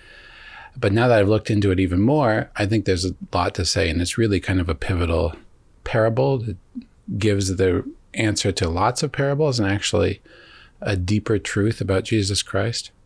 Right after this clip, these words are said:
And it's a great way to end this season of Extraordinary Story because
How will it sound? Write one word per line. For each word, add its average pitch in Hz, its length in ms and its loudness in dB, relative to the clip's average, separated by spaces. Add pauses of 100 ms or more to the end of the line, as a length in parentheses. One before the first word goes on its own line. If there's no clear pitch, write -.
(640)
And 135 80 0
it's 120 120 2
a 127 40 4
great 143 220 4
way 120 160 4
to 117 100 2
end 110 240 4
this 110 220 2
season 107 400 2
of 92 160 0
Extraordinary 98 640 2
Story 104 580 0 (100)
because 95 840 0